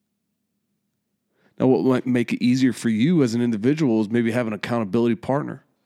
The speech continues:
right? Someone that's gonna say, "Hey, let's go. Did you bring your gym clothes to work so we can change and hit it before we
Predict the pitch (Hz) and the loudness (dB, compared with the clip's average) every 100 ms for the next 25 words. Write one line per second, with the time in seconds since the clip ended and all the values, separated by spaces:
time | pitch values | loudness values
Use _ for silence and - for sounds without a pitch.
0 | _ _ _ _ _ _ _ _ - 127 | _ _ _ _ _ _ _ _ -8 -6
1 | - 131 131 127 - 131 110 107 127 _ | -4 0 0 0 0 0 0 -2 -12 _
2 | _ - 123 135 - _ _ _ _ _ | _ -6 0 -2 -2 _ _ _ _ _
3 | _ _ _ _ _ _ _ _ _ _ | _ _ _ _ _ _ _ _ _ _
4 | _ _ _ _ _ _ 110 - 139 113 | _ _ _ _ _ _ -10 2 2 2
5 | - _ 104 107 113 123 117 127 127 127 | -6 _ -10 -4 -2 0 0 0 0 0
6 | 120 117 131 123 - 117 113 101 123 120 | -2 0 -2 -2 -2 -2 -2 -2 0 0
7 | 117 110 127 127 113 107 120 113 110 | 0 -2 0 -2 -4 -4 -2 0 -2